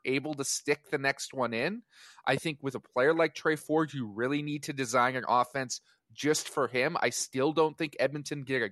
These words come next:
good enough job of that in the second half of last season. And if they've got to put in a whole playbook for McLeod Bethel Thompson that meets his skill sets as a pocket passer, then you're not gonna have a lot of time to have a whole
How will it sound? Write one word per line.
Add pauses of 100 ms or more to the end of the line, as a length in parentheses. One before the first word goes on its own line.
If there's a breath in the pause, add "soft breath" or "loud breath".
(100)
good
enough
job
of
that (320 soft breath)
in
the
second
half
of
last
season. (240 soft breath)
And
if
they've
got
to
put
in
a
whole (100)
playbook
for
McLeod
Bethel
Thompson
that (520 soft breath)
meets
his
skill
sets
as
a
pocket
passer, (300 soft breath)
then
you're
not
gonna
have
a
lot
of
time (260 soft breath)
to
have
a
whole